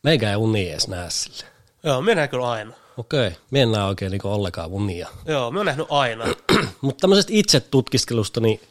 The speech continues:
Speaker 1: sitä mä oon harrastanut tosi paljon. Niinku, mitä mun ajatukset on ja mikä mie oon ihmisenä, kuka mie oon. Se on aika hiton vaikea kysymys, kun joku,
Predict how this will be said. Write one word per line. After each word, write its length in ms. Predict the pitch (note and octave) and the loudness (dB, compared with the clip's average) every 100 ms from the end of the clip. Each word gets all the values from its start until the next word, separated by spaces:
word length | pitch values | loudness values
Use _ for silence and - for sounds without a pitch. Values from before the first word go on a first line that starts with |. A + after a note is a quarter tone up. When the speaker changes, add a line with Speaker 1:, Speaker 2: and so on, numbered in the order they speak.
| _ - - - | _ -20 -20 0
Speaker 1:
sitä 200 | D3 D3+ | 4 8
mä 100 | A#2+ | 8
oon 60 | |
harrastanut 360 | A2 G#2 - G#2 | 8 4 0 -2
tosi 200 | G2+ G2+ | 0 2
paljon. 360 | F#2 F#2 D#2 - - - _ _ _ _ _ _ - | 4 2 0 -10 -20 -20 _ _ _ _ _ _ -4
Niinku, 300 | G2+ G2+ - _ _ _ | 0 0 -2 _ _ _
mitä 220 | C3 B2 A2+ | -2 2 4
mun 140 | A2 | 4
ajatukset 400 | A2 G2+ F2+ - - | 4 4 0 -6 -2
on 160 | F#2+ | -2
ja 120 | F#2 E2 - _ _ | -2 -6 -12 _ _
mikä 220 | A2 G2+ | -2 2
mie 180 | G2 F#2+ | 2 0
oon 260 | F2+ G2 F#2+ | 0 0 0
ihmisenä, 460 | G#2 F#2 F2 E2 | 0 -2 -6 -8
kuka 300 | - B2 A2+ | -4 2 2
mie 200 | F2+ F2 | 2 -2
oon. 220 | D#2 D2 - - - _ _ _ | -6 -8 -10 -18 -20 _ _ _
Se 100 | - | 6
on 60 | D#3 | 8
aika 160 | D#3 | 8
hiton 240 | D#3+ E3+ B2+ | 6 6 6
vaikea 260 | A#2 A2+ | 6 6
kysymys, 460 | A2 B2 A2+ F#2+ - | 6 6 6 2 0
kun 120 | G2+ | 0
joku, 360 | G2+ A2 G#2 | 2 0 -4